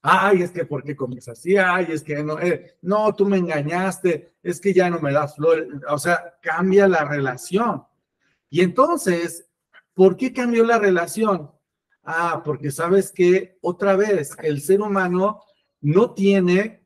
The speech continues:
entonces le echa muchas ganas, lo cuida, lo procura. Ya lo tiene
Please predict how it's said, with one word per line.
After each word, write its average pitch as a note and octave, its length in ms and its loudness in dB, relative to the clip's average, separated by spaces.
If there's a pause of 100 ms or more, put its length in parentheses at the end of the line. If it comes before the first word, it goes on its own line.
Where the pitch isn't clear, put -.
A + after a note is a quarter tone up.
entonces F#3+ 420 -2
le G3+ 100 4
echa G3+ 180 -2
muchas F#3 360 0
ganas, E3 380 -2
lo D3+ 140 -2
cuida, E3+ 320 -2
lo D3+ 120 -4
procura. E3+ 640 2
Ya E3 240 0
lo C4+ 180 -4
tiene G#3+ 440 -4